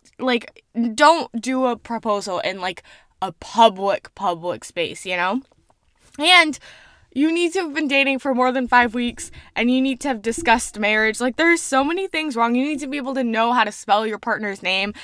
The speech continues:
Like, there's so many things wrong with this proposal, besides the fact that it's just, like, a very public proposal. But the fact that it is a very public proposal is, like,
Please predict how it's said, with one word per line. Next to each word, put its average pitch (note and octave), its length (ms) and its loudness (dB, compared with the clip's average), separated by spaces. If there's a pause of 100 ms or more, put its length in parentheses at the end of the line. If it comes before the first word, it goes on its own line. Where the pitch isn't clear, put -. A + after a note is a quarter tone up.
(160)
Like, C4 160 -4
there's D#4+ 200 2
so C4+ 120 -2
many D4 160 -2
things F#4+ 240 -2
wrong G3 320 4
with A#3+ 140 -4
this C#4+ 120 -6
proposal, C#4 460 -2
besides G3+ 400 0
the A#3+ 80 -6
fact B3 240 0
that C4 140 -2
it's B3 180 -4
just, B3 180 -10
like, B3 180 -2
a A#3+ 60 -4
very A3+ 220 0
public G#3+ 340 -8
proposal. A3 480 -6 (380)
But C4 200 10
the B3+ 60 -6
fact B3 220 2
that B3 120 -4
it - 80 -6
is G3 140 -4
a G#3 80 -6
very G#3 240 2
public G#3+ 380 -6
proposal A3 520 -4
is, F#3+ 360 -6
like, E3+ 280 -4